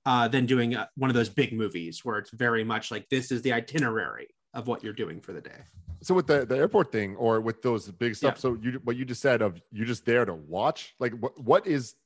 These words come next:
Speaker 2: to gain from that?
Speaker 1: It's, it's background, right? Like, like, we are interviewing them s-, in, like, Civil War specifically, I can tell you, like, uh, it was a two-day thing. We went the first day, and because the schedule's a crazy movie like that with all these huge stars, like, we went one day very, for, like, an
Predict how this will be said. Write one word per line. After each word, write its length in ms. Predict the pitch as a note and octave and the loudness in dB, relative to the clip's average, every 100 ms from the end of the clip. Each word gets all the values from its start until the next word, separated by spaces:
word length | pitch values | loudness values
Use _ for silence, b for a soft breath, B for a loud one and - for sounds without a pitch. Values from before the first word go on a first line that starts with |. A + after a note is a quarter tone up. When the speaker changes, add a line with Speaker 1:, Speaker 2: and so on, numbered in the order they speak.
| - | -6
Speaker 2:
to 100 | A#2+ | -4
gain 380 | F#2 C3 F3 C#3 | 0 0 0 -6
from 200 | F2+ E2 | -10 -12
that? 240 | D#2+ - _ - B B B B - | -14 -16 _ -20 B B B B 2
Speaker 1:
It's, 200 | A4 - | 2 4
it's 180 | A3 | 0
background, 640 | F3 F#3+ F3+ - D#3 B2+ B2+ | 2 4 4 4 4 4 4
right? 220 | C#3 C#3+ | 2 2
Like, 200 | C#3+ - F3+ | 0 -2 -2
like, 160 | E3 | 0
we 140 | F3 F3+ | 4 2
are 100 | F3+ | 4
interviewing 460 | C4+ E4+ A#3 G3+ F3 | 6 6 8 6 6
them 140 | E3 | 2
s-, 220 | D3+ - G3 | 2 -4 2
in, 220 | E3+ F3 | 2 2
like, 200 | D#3+ D3+ b b _ - D#3 | 0 -2 b b _ -10 2
Civil 260 | A3+ G#3 | 4 6
War 140 | G3 E3+ | 6 6
specifically, 440 | - D3+ C3 B2 | 2 0 2 0
I 60 | A2+ | 0
can 140 | B2 | 0
tell 200 | C3 C3 | 0 0
you, 140 | A#2 A#2 | 2 0
like, 280 | A2 A2 - _ _ _ D3 | 0 -2 -8 _ _ _ 0
uh, 240 | B2+ A2 - | 2 2 2
it 80 | C#3+ | 2
was 160 | B2+ | 2
a 20 | |
two-day 300 | - G3+ E3+ | 2 4 6
thing. 340 | D3 D#3 C3+ B2+ | 4 4 2 4
We 140 | C3 | 2
went 180 | C#3 D#3+ | 2 0
the 60 | E3 | 0
first 340 | E3 D#3 - | 2 2 2
day, 340 | D#3+ D3 D3 | 2 4 2
and 260 | - C#3 C3 | 2 -2 -2
because 220 | B2+ C3+ | -2 -4
the 60 | D#3 | -4
schedule's 520 | - D#3+ E3 D3+ C#3 | 0 2 4 4 2
a 40 | - _ _ _ | -8 _ _ _
crazy 280 | C#3+ C3 A#2 | 0 0 0
movie 180 | A2+ | -2
like 180 | A2 G#2+ | -2 0
that 160 | A#2 G#2+ | -2 -2
with 140 | A2 | -6
all 80 | G#2+ | -6
these 160 | A#2 - | -6 -4
huge 180 | A#2 - | -6 2
stars, 380 | C#3+ B2+ B2 - B B - | 4 4 2 -4 B B -2
like, 100 | C#3 | 2
we 80 | F3 | 6
went 180 | G#3 F3+ | 6 6
one 220 | F3+ F#3+ | 4 6
day 320 | F#3 E3+ E3 D3 | 6 6 4 2
very, 420 | D#3 G3 G3 D#3+ | 4 6 6 2
for, 160 | E3 | -4
like, 160 | C#3 | -4
an 80 | - | -6